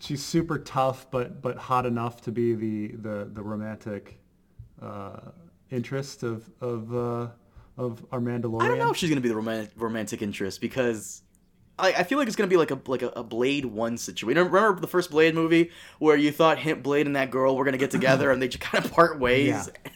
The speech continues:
Speaker 1: Yeah.
Speaker 2: <laughs> like, as friends? So that might be the thing.
Speaker 1: Yeah, yeah, but the, uh, I, and I will say that Star Wars is pretty light on romance.
Speaker 2: Yes.
Speaker 1: I mean, besides, besides, <laughs> it's a pretty sexless universe. Uh,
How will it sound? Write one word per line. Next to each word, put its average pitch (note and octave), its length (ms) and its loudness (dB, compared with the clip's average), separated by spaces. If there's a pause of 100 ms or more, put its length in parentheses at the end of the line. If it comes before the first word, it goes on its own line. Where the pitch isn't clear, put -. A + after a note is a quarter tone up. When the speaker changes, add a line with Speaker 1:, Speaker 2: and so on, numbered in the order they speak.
(100)
Speaker 1:
Yeah. E3+ 140 -6
Speaker 2:
<laughs> - 40 -20
like, D#3 160 0
as B2 140 -2
friends? C#3 560 -2 (240)
So E3 400 2 (200)
that F#3+ 220 0
might C4 200 -2
be F#4 100 4
the F#4 100 -2
thing. A4 360 0 (1040)
Speaker 1:
Yeah, G#3+ 600 8
yeah, F3+ 260 6
but F3+ 320 2
the, F3 260 2
uh, E3+ 120 -6
I, D#3 260 -8
and E3 120 2
I D#3+ 80 6
will E3+ 200 4
say D#3 240 0
that B2 180 -4
Star B2+ 380 -2
Wars C#3+ 580 -4
is B2 180 -4
pretty B2+ 380 -4
light G2+ 540 -4
on G2+ 220 -8
romance. G2 400 -8
Speaker 2:
Yes. - 480 -2 (100)
Speaker 1:
I A#2+ 60 -6
mean, A2+ 400 -4 (200)
besides, C#3+ 460 0
besides, C3+ 420 -2
<laughs> - 60 -12
it's D3 220 -4
a - 40 -2
pretty F3+ 300 -2
sexless - 640 -4
universe. A#2 800 -4
Uh, G#2+ 360 -4